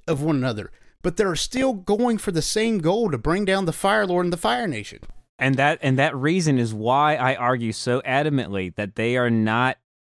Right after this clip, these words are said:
Speaker 2: yin and yang, 'cause they are working toward the same thing.
Speaker 1: Well, the outer circle of the yin and yang represent the universe and everything in it. That's the goal,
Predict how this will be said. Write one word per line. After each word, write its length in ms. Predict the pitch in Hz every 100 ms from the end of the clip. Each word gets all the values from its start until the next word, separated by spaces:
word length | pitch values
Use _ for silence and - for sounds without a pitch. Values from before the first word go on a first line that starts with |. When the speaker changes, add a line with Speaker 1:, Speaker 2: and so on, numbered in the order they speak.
| _ _ _ _
Speaker 2:
yin 560 | 131 117 110 120 131 127
and 80 | 117
yang, 380 | 117 147 85 73 _ _ _
'cause 160 | 127 110
they 100 | 120
are 100 | 113
working 400 | 107 123 - 127
toward 280 | - 123 107
the 80 |
same 320 | 110 120 117 113
thing. 400 | 123 135 90 - _ _ _ - - - - -
Speaker 1:
Well, 220 | 170 208
the 180 | 175 175 -
outer 320 | 190 247 349
circle 420 | - 190 - 156
of 120 | 143
the 80 | 131
yin 200 | 123 110
and 120 | 98 92
yang 280 | 98 - - - _
represent 720 | 123 165 170 143 123 139 131 - - _ -
the 140 | 113 123
universe 640 | 117 135 107 101 71 -
and 100 | 127
everything 400 | 120 113 110 101
in 140 | 95
it. 160 | - - - _ -
That's 200 | 147 147
the 80 | 135
goal, 500 | 110 107 95 -